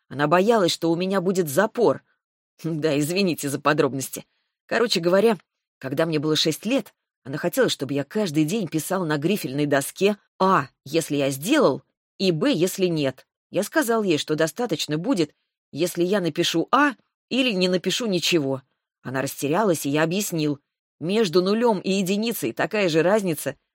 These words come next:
как между единицей и двойкой". Она ответила: "Бедный мой малыш, у тебя со счетом еще хуже, чем у меня".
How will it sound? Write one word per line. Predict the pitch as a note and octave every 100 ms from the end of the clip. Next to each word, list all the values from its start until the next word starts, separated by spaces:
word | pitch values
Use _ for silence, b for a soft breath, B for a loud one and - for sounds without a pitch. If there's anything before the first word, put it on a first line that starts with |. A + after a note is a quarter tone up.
| _
как | - C#3+
между | F3 F#3 D#3
единицей | E3 F3 F3 G3 A3+ F#3
и |
двойкой". | F3 D#3+ C#3+ C3 C3+ - _ _
Она | - C#3 D3+
ответила: | D3+ E3+ F3 E3+ D#3+ _ _
"Бедный | B2+ C#3+ F3+ D#3 D#3
мой | D#3+
малыш, | D#3 C#3+ D3+ C#4+ F4 -
у | D#3
тебя | D3 C#3+
со | - B2+
счетом | - E3+ F3 D3+
еще | D#3+ D#3+ D#3+
хуже, | D#3+ B3+ A#3+
чем | G#3 G#3+ G3+
у |
меня". | F#3+ F#3+ G3 D#3+